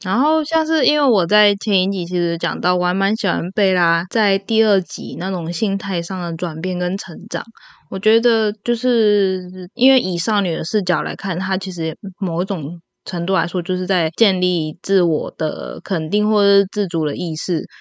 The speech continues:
那在一个国家来看的话，她其实就是在建立自己的文化，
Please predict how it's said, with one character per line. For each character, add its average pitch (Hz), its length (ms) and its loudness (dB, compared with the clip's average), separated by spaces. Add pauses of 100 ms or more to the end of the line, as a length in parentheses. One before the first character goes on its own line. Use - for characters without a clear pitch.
(340)
那 202 300 8
在 196 220 0
一 190 80 0
个 165 180 2
国 160 240 -2
家 165 240 0
来 165 140 0
看 180 220 -6
的 165 140 -4
话， 170 260 -4
她 175 200 -2
其 - 140 -6
实 156 160 -6
就 170 180 -4
是 165 120 -8
在 175 160 0
建 180 220 -2
立 185 160 0
自 180 160 -2
己 156 160 -4
的 143 120 -4
文 147 240 -4
化， 160 260 -6